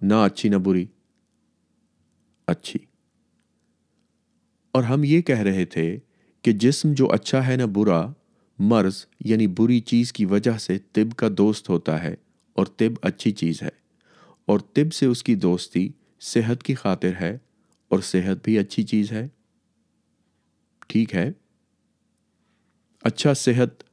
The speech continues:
दोस्त है या नहीं? है। और मर्ज़ दुश्मन है हाँ, तो वो चीज़ जो ना अच्छी है ना बुरी, अच्छे की दोस्त है बुरे और दुश्मन की वजह से।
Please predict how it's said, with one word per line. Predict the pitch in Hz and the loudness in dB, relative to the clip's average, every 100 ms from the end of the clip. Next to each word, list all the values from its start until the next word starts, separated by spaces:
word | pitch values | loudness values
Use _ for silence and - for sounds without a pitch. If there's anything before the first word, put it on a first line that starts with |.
| _ _ | _ _
दोस्त | 95 104 117 - | 0 2 2 0
है | 110 107 | 2 4
या | 123 | 4
नहीं? | 104 90 - _ _ _ _ _ _ _ _ _ _ _ _ _ - | 2 0 -6 _ _ _ _ _ _ _ _ _ _ _ _ _ -4
है। | 92 76 - _ _ _ _ _ _ - | -2 -2 -6 _ _ _ _ _ _ 0
और | 101 | 2
मर्ज़ | 95 101 131 117 | 4 4 4 2
दुश्मन | 101 95 127 147 | -2 0 0 0
है | 151 170 - _ _ _ _ _ _ _ | 0 -2 -6 _ _ _ _ _ _ _
हाँ, | - 90 87 - _ _ _ _ _ _ _ _ _ | -2 -2 -4 -10 _ _ _ _ _ _ _ _ _
तो | 127 | 2
वो | 123 202 | 4 4
चीज़ | 196 107 101 127 _ - | 4 4 2 -2 _ 0
जो | 123 | 2
ना | 131 | 2
अच्छी | 123 - 165 | -2 2 4
है | 147 | 4
ना | 147 | 2
बुरी, | 117 104 98 104 - _ _ - | 2 2 2 0 -6 _ _ -2
अच्छे | 107 - 151 | -2 2 0
की | 147 123 | 2 2
दोस्त | 104 127 - - | 4 4 0 -2
है | 98 90 - _ _ - | 0 0 -4 _ _ -2
बुरे | 110 127 135 - | 4 6 4 2
और | 107 | 0
दुश्मन | 95 110 - 120 | 0 -2 0 -2
की | 113 107 | 0 2
वजह | 95 92 82 | 4 2 0
से। | - - | -4 -12